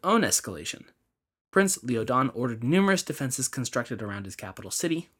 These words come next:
Guangling, and dug in. And for the record, Guangling is known today as Yanzhou and lies to the northeast of Nanjing, on the northern bank of the Yangtze River. Rumors began swirling across Liaosong that a conflict between the prince and the emperor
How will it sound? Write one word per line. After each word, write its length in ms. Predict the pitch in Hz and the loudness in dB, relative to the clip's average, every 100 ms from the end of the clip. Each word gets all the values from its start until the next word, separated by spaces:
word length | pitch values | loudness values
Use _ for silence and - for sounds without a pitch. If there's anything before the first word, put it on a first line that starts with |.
| - | -2
Guangling, 420 | 131 151 107 139 _ _ _ - | 0 2 0 -4 _ _ _ -8
and 140 | - 151 | -2 4
dug 180 | 160 156 | 6 6
in. 200 | 143 - - _ _ _ _ _ _ | 2 -2 -18 _ _ _ _ _ _
And 120 | 202 | 2
for 160 | 196 254 | 6 4
the 80 | 233 | 6
record, 400 | 170 - 85 117 _ _ _ - | 6 4 -10 -12 _ _ _ 4
Guangling 480 | 185 226 208 180 170 | 6 8 6 6 4
is 160 | 156 - | 2 2
known 200 | 160 156 | 4 4
today 300 | 135 123 113 | 2 2 2
as 160 | 117 | 0
Yanzhou 600 | - 123 110 104 139 123 - - | -2 -4 -4 0 2 2 -4 -10
and 140 | 113 123 | -4 2
lies 360 | 123 123 127 | 4 2 0
to 180 | - 139 | -4 -4
the 100 | 123 | -2
northeast 880 | 113 135 190 202 - - 208 131 - | 0 2 2 -2 -10 -4 0 0 0
of 120 | 147 | 0
Nanjing, 580 | 110 92 104 160 151 - - _ _ | -2 -6 -8 -4 -4 -6 -18 _ _
on 100 | 120 | -2
the 100 | 120 | 0
northern 460 | 113 120 127 127 113 | 0 0 0 0 -2
bank 300 | 120 107 120 | -2 -4 -4
of 120 | 127 | -2
the 100 | 131 | -2
Yangtze 340 | 101 90 - | -4 -8 -10
River. 360 | 113 135 104 - _ _ _ _ _ _ _ _ _ _ _ _ _ _ _ _ _ - - _ _ - | -4 -2 -2 -10 _ _ _ _ _ _ _ _ _ _ _ _ _ _ _ _ _ -20 -20 _ _ 4
Rumors 300 | 190 240 247 | 8 10 8
began 300 | 226 196 196 | 4 0 2
swirling 520 | 190 - 160 143 92 - | 2 4 4 4 0 -12
across 480 | - - 139 143 | -6 0 0 0
Liaosong 520 | 123 101 - 175 160 139 | -4 -4 0 0 0 0
that 120 | 120 | 0
a 60 | |
conflict 580 | 120 - 185 185 175 165 | -2 -2 -2 0 -4 -6
between 240 | 151 143 127 | -8 -4 -4
the 80 | |
prince 340 | 107 190 190 190 | -2 -2 -2 -2
and 100 | 143 | -2
the 120 | 135 | 0
emperor 400 | 151 143 - - | 0 -2 -10 -12